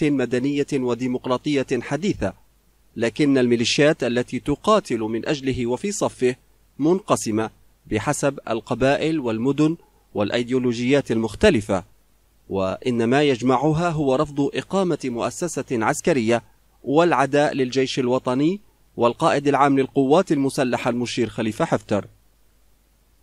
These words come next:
وأوضحت المجلة أن الإرهابيين الذين أسمتهم بالجهاديين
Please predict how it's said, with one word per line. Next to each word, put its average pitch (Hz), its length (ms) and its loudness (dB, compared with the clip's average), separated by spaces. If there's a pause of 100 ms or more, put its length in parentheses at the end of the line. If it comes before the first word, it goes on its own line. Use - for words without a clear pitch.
(520)
وأوضحت 180 640 4
المجلة 156 580 4 (320)
أن 127 160 2
الإرهابيين 147 680 0
الذين 147 380 0
أسمتهم 127 680 -2
بالجهاديين 123 920 -2